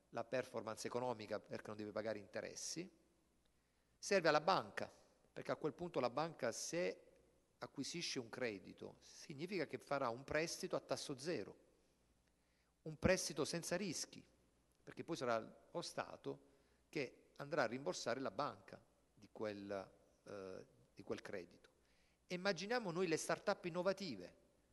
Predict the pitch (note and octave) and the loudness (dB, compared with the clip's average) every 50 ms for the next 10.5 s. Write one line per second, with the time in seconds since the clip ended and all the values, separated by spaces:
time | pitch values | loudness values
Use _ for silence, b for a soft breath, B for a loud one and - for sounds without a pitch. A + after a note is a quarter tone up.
0 | _ _ _ _ _ _ _ - A#3+ A#3 B3 B3 - - D3+ B2 A2+ - - B2+ | _ _ _ _ _ _ _ -2 0 2 2 2 2 2 2 2 2 0 -2 -2
1 | A2 A#2 A#2+ B2 C#3 C3+ A2+ A2 - - A#2+ G#2 - - C#3 - - - A#2+ A2+ | -2 0 0 2 2 2 2 0 -2 -4 -4 -4 0 -2 -2 -2 -2 -6 -6 -4
2 | A2+ G#2 A2 G#2 - B2 C3 C#3 C#3 C#3 C#3 C3 C3 C3+ B B B B B B | -2 0 0 -2 -2 -2 -4 -2 0 0 0 0 -2 -4 B B B B B B
3 | B B B - - - - - - D#3+ E3 E3+ E3+ - - - - - - - | B B B -10 -6 -4 -2 0 2 4 4 4 2 -2 -6 -14 -20 -20 -20 -20
4 | - _ - _ _ _ _ _ _ _ _ _ - - C#3+ D3 C#3 - - G3+ | -20 _ -20 _ _ _ _ _ _ _ _ _ 2 4 4 4 4 2 2 4
5 | A3 F#3+ - D#3 B2+ - - C#3 A#2+ - - E3 D#3+ - - C#3 B2+ B2 B2 A#2 | 4 4 4 2 0 2 2 2 2 4 2 0 0 0 -4 -8 -4 -2 0 0
6 | B2 A#2+ - D#3 E3 F3 D#3+ C#3+ C3 A#2+ A2+ A2 - - - - - A2+ A#2 B2 | 0 0 0 -4 -6 -2 2 2 2 2 2 -2 -8 -16 -14 -12 -12 -8 -6 -6
7 | A#2 - D3 C3+ B2+ A2+ G#2 A#2+ A2 - - B2 A#2 A2 G#2 G2+ F#2+ - - - | -2 0 -2 -2 -2 -2 -2 -2 -2 0 0 -2 -2 -2 -4 -6 -8 -8 -6 -6
8 | F#2 D#2+ D#2+ E2+ - - - - - B2 A2 - B2 A2+ A#2+ D3+ D3 B2+ A#2 - | -6 -8 -10 -16 -20 -20 -20 -14 -12 -12 -8 -8 -8 -2 0 0 -2 -2 -4 -6
9 | B2+ B2 A#2 A#2+ A#2 G#2+ G#2 A#2+ C3+ C#3+ B2+ A#2 G#2+ - B2 A#2+ A#2+ A#2 A2 A#2 | -6 -4 -4 -4 -6 -6 -4 -2 -2 -2 -2 -4 -6 -8 -6 -4 -4 -4 0 2
10 | C3+ C#3+ D3+ - - - - C3+ C3+ B2+ | 2 2 2 0 -6 -2 0 0 0 0